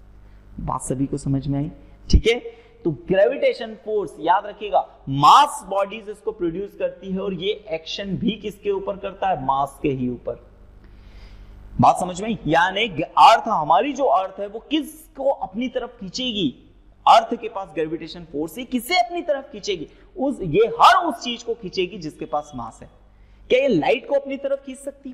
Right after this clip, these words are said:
बिल्कुल नहीं, क्योंकि light ऐसे particles होते हैं जिनके पास,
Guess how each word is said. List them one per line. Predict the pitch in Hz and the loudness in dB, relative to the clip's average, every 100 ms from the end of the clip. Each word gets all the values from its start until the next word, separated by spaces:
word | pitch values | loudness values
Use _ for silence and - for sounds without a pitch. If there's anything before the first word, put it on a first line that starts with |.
| - | -6
बिल्कुल | 151 160 185 | -2 -2 -2
नहीं, | 143 117 | -4 -6
क्योंकि | 143 180 | -8 -4
light | 143 123 185 233 | 0 2 2 0
ऐसे | - 143 - 220 | -8 -10 -10 -4
particles | 165 143 151 160 151 | -4 -4 -8 -8 -6
होते | 143 - | -8 -6
हैं | 160 185 233 - - 135 | -4 -4 -4 -12 -12 -4
जिनके | 143 180 175 | -2 -2 -4
पास, | 180 170 175 | 0 0 0